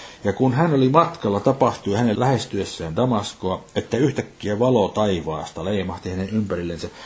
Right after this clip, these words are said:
ja hän kaatui maahan, ja kuuli äänen, joka sanoi hänelle, 'Saul,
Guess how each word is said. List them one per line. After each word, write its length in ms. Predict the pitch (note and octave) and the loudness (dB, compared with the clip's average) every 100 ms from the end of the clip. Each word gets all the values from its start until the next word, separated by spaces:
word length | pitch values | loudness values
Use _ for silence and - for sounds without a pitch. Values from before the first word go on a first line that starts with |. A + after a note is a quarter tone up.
| - - | -18 -8
ja 60 | |
hän 220 | F#2+ C#3 B2+ | 0 0 0
kaatui 720 | D3+ C#3+ A2+ G#2 F#2+ F2+ F2 | 0 2 2 0 -4 -4 -2
maahan, 480 | G2 F2 D2 C#2+ D2+ | 0 -2 -4 -8 -10
ja 100 | D#2+ | -4
kuuli 340 | B2+ A#2+ G#2 | 0 2 2
äänen, 320 | G2+ F#2 D#2+ - | 0 -2 -4 -4
joka 240 | F#2 E2 | -4 -4
sanoi 260 | - F2 D2+ | -8 -8 -8
hänelle, 220 | C#3+ C3 | -10 -12
'Saul, 460 | - - C3+ B2 | -12 0 4 4